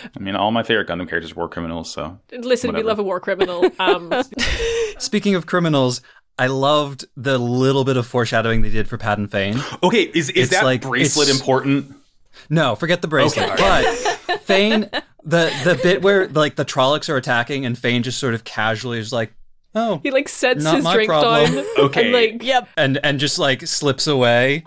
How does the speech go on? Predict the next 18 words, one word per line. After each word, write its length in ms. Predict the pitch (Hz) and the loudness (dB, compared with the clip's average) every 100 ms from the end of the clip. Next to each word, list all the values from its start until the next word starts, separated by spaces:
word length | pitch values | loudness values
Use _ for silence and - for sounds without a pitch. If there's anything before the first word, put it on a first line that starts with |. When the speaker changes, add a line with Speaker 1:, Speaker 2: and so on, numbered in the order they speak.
| - | 0
Speaker 4:
Well, 160 | 370 370 | 2 2
and 160 | 320 | 2
he 80 | 381 | 4
manages 640 | 370 370 403 415 403 392 - | 4 2 2 0 0 -2 -2
to 120 | 339 | -4
turn 400 | - 302 320 320 | -2 0 2 2
on 160 | 311 | 2
a 100 | 302 | 2
dime 720 | 233 208 220 240 247 247 247 233 | 2 2 2 4 4 2 0 0
with 200 | 226 - | -2 0
the, 80 | |
like, 260 | 226 226 220 | 2 0 -2
smiley, 560 | - 208 202 226 226 226 | -4 0 2 4 2 0
pleasant 500 | - 214 214 196 196 | 0 0 2 -2 0
demeanor 760 | 214 202 202 208 214 214 208 | 2 2 2 2 2 2 0
and 160 | - 202 | 0 0
then, 120 | 208 | 2
like, 240 | 202 208 | 0 -2